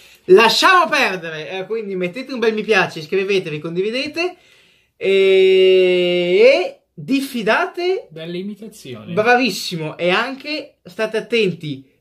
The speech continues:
Speaker 1: perché, perché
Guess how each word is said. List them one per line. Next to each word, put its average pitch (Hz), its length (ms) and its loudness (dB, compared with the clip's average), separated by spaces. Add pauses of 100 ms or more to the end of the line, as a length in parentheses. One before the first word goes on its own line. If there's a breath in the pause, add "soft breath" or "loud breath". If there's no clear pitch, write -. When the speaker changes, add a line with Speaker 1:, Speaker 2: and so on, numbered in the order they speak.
(100)
Speaker 1:
perché, 175 680 0 (2500)
perché 196 760 0